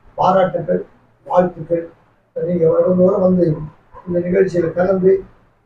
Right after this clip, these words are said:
அஹ், உங்களை நீங்கள் பக்குவப்படுத்திக் கொள்வதற்காக,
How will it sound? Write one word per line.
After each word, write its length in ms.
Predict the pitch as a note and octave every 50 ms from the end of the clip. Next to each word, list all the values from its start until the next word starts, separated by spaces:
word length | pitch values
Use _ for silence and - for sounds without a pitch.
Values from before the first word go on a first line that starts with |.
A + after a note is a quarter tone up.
| _ -
அஹ், 240 | F#3+ F#3 F#3 F3+ F3+
உங்களை 680 | F#3 F#3+ G#3+ A#3 C#4 - D4 D4+ D#4 D#4+ E4+ E4+ E4 E4
நீங்கள் 480 | C#4+ C4 A#3+ A#3+ B3 A3+ A3+ A3+ A3 G#3 G#3 G3+ G3 F#3+ F#3 F#3 F#3 F#3 F#3 F3+ F3+ F3 E3 D#3 -
பக்குவப்படுத்திக் 680 | G#3 A3 - - D4+ D4+ D4+ C#4 C#4 C4 B3 A#3+ A#3+ -
கொள்வதற்காக, 720 | - G#4 G#4 G#4 G4+ - - - F3+ F3 F3+ E3+ D3 C#3+